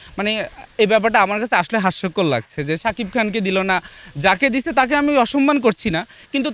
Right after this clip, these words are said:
তারা কিন্তু শাকিব খানকে অসম্মান করেছে। আমাদের বাংলাদেশে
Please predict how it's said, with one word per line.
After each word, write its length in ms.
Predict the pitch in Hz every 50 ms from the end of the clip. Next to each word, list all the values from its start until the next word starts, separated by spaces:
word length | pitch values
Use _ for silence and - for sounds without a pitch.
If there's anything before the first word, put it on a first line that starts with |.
| -
তারা 260 | - 254 233 269 302 294
কিন্তু 200 | 269 320 330 349
শাকিব 300 | - 262 220 226 208 180
খানকে 200 | 226 214 196 185
অসম্মান 380 | 165 - - 165 151 139 135 127
করেছে। 380 | - 110 104 107 - - 151
আমাদের 300 | - 147 160 170 185 196
বাংলাদেশে 640 | 170 170 170 180 185 180 185 190 - - 254 262